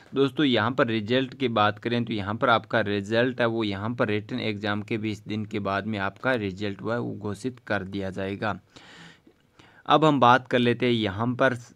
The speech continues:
एजुकेशन क्वालिफिकेशंस, एक्सपीरियंस, सैलरी और यहाँ पर पोस्ट के बारे में।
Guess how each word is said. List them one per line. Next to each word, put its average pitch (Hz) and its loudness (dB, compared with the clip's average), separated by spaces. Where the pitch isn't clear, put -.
एजुकेशन 123 -2
क्वालिफिकेशंस, 117 0
एक्सपीरियंस, 113 -4
सैलरी 110 -2
और 113 -4
यहाँ 104 -6
पर 104 -8
पोस्ट 104 -8
के 117 -6
बारे 98 -8
में। 101 -6